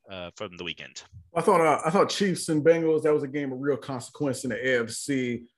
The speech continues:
Speaker 2: Uh, the Bengals able to lock up the A F C North with that victory. The Chiefs, uh, you know, relinquishing control of the one seed. Now it's in control. Uh, Tennessee Titans control their own destiny in that regard. I think that was a big loss,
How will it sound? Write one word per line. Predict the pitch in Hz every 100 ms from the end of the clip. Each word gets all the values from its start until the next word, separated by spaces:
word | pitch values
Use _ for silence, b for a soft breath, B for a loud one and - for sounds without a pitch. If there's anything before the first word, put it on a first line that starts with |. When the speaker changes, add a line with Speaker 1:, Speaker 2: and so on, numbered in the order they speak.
| _ -
Speaker 2:
Uh, | 120
the | 117
Bengals | 143 143 123
able | 139 127
to |
lock | 123 131 135
up | 143 123 -
the | 131 123
A | 127
F | 120
C | - 127
North | 123 123 117
with | 135 117
that | 127 107
victory. | 123 120 123 123 117
The | 107
Chiefs, | - 135 120 - - -
uh, | 123 110 110 107 - _
you | 123
know, | 110
relinquishing | 110 123 131 143 127 - 143
control | 127 135 - 139 135
of | 127
the | 120
one | 117 143 135
seed. | - 147 135 135
Now | 117 120
it's | 117 -
in | 123
control. | 113 - 127 117 110 92
Uh, | 110 107 107 _ B B B -
Tennessee | 131 139
Titans | 123 151 120 -
control | 123 151 139
their | 131 120
own | 117
destiny | 117 143 - 139 127
in | 123
that | 139 135
regard. | 120 143 135 127 - B B -
I | -
think | 175
that | 160 160
was | 139
a |
big | 123 156 135
loss, | 147 147 139 -